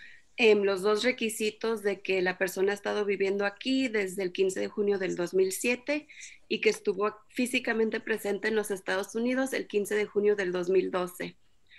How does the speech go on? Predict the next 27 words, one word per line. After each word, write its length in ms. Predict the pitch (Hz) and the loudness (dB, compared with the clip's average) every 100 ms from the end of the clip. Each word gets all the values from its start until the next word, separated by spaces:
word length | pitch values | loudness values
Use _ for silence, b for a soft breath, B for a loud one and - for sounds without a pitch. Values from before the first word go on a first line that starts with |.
| B B | B B
Entonces, 540 | - 196 208 202 208 - | 2 4 4 2 2 2
con 160 | 208 | 2
esa 160 | 208 240 | 2 0
aplicación 500 | 247 254 214 214 220 | -2 -2 -2 0 0
inicial, 640 | 233 240 240 277 294 285 - - - | 2 0 0 0 0 -4 -10 -20 -6
eh, 220 | 208 190 | -2 -2
se 120 | 180 196 | -2 -2
mandan 380 | 196 208 214 | -2 0 0
muchos 400 | 226 240 240 233 | 2 0 0 -2
documentos, 720 | 208 185 185 175 170 - 180 | -2 -2 0 2 0 -4 -10
se 200 | - 175 | -8 -4
mandan, 680 | 175 175 180 190 196 190 180 B B B B | -2 0 2 2 2 2 -2 B B B B
em, 460 | 190 185 175 170 165 - - - | -2 0 0 -2 -8 -16 -16 -6
boletas 520 | 190 190 190 190 175 | 2 2 2 0 0
de 100 | 175 | 0
la 80 | 175 | -2
escuela, 960 | - 269 269 262 254 240 240 233 233 | -4 0 2 2 2 2 2 2 0
documentos 600 | 196 190 180 170 180 185 | -2 -2 0 0 -2 -2
médicos, 840 | 220 240 240 226 220 - 220 220 - | 0 2 2 -2 -4 -2 -2 -2 -2
cualquier 380 | 202 196 254 | -4 0 0
documento 560 | 269 269 208 196 208 214 | 0 -2 -2 -2 -4 -6
que 100 | 196 | -4
tenga 320 | - 190 190 | 0 0 0
fecha, 500 | - 226 220 - 220 | -4 -2 -2 -2 -2
nombre 520 | 208 208 208 208 208 | 0 2 2 0 -2
y 160 | 202 180 | -2 -2
dirección 720 | 175 175 - - 240 311 | 0 -2 -4 -2 2 4